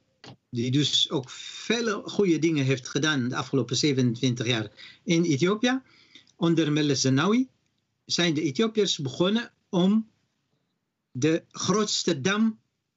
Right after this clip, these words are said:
in Afrika te bouwen. Om zelfvoorzienend te worden,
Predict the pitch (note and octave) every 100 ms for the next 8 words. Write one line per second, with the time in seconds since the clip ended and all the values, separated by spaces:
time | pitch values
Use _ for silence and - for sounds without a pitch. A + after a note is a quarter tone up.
0 | _ - F3 F3+ G3+ G3+ F3 D#3+ C#3 C#3
1 | G#2+ G2 E2 _ _ _ _ _ _ _
2 | _ C#3+ B2 A#2 G#2 G#2+ _ _ _ -
3 | - D#3 C3 D3 B2+ D#3+ G#3 G3+ F#3+ E3+
4 | D#3 E3+ F3